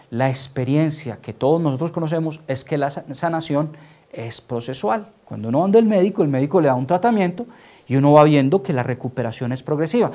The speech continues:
Así también la curación espiritual, emocional, va a ser progresiva. Décimo, tengan mucho cuidado, porque a veces también Dios quiere que en las, en el proceso de sanación,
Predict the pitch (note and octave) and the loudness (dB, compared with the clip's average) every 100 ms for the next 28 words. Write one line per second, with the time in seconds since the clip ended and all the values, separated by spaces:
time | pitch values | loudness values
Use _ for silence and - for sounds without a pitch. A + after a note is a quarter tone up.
0 | - - C3 C3 C3+ C#3+ C3+ C#3 C3 C3 | -8 -10 -6 -6 -4 -2 -2 -2 -4 -6
1 | C3 A#2 B2+ B2 B2+ C3+ A#2+ B2+ C3+ C3+ | -8 -6 -6 -6 -6 -4 -4 2 2 2
2 | B2+ A#2+ - B2 G#3 - - _ - A2+ | -4 -6 -8 -6 -6 -8 -16 _ -8 -6
3 | - A#2+ B2+ A#2 G#2+ - - - _ _ | -6 -8 -8 -8 -8 -12 -18 -20 _ _
4 | _ _ _ _ - _ D3 F#3+ G3 A3+ | _ _ _ _ -20 _ 4 4 4 0
5 | A#3 A#3 - _ _ _ - - - E3 | 0 -4 -12 _ _ _ -20 -10 -4 0
6 | G#3+ G3 D3+ B2+ A#2 A2 - _ _ _ | 2 0 -4 -4 -4 -4 -12 _ _ _
7 | _ _ _ _ _ _ _ _ _ _ | _ _ _ _ _ _ _ _ _ _
8 | _ - D3+ F#3 E3+ A3 A3+ A3 E3 E3 | _ -4 0 2 2 2 -2 -4 -2 -2
9 | F3+ F#3+ - G3 F#3+ F#3+ D#3 C#3 C#3 C#3 | -2 -4 -2 -2 -2 -4 -2 -2 -4 -6
10 | - D3+ D3 C#3+ C#3+ E3+ F3 D3+ - C#3+ | -4 -4 -2 -4 -4 -2 -2 -2 -4 -4
11 | B2+ - A3+ A#3 | -2 -2 0 -2